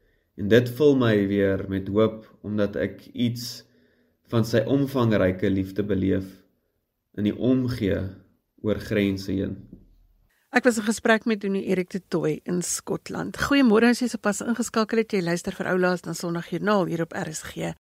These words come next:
Speaker 2: Ons gesels gereeld elke Sondag oor dankbaarheid en hoe dit jou lewe kan ontknoop. So as jy nou vanoggend so 'n bietjie vasgeknoop voel, kan jy gou dankie sê vir iets.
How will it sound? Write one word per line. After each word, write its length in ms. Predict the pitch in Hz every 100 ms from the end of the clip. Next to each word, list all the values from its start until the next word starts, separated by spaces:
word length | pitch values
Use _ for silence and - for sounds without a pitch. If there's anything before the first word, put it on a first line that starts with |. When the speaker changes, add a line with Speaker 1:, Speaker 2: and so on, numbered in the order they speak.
| _ _ -
Speaker 2:
Ons 200 | 240 -
gesels 360 | 214 190 175
gereeld 380 | - 185 165 160 -
elke 280 | 185 175
Sondag 440 | 190 180 160 170 -
oor 120 | 180
dankbaarheid 680 | 170 156 165 185 165 165 -
en 160 | 185
hoe 100 | 190
dit 180 | 208 202
jou 140 | 180
lewe 280 | 156 165 165
kan 260 | 165 165 156
ontknoop. 540 | 160 156 - 247 170 - _ _ _ -
So 100 | 233
as 160 | 262
jy 60 | 359
nou 120 | 359
vanoggend 400 | - 269 240 269
so 100 | -
'n 60 | 175
bietjie 240 | 208 233 247
vasgeknoop 680 | - 247 - 226 233 214
voel, 300 | - 294 359 -
kan 180 | 190 165
jy 100 | 160
gou 420 | - 208 185 175 _ _ _ -
dankie 300 | 170 170 175
sê 240 | - 165
vir 160 | - -
iets. 280 | 107 -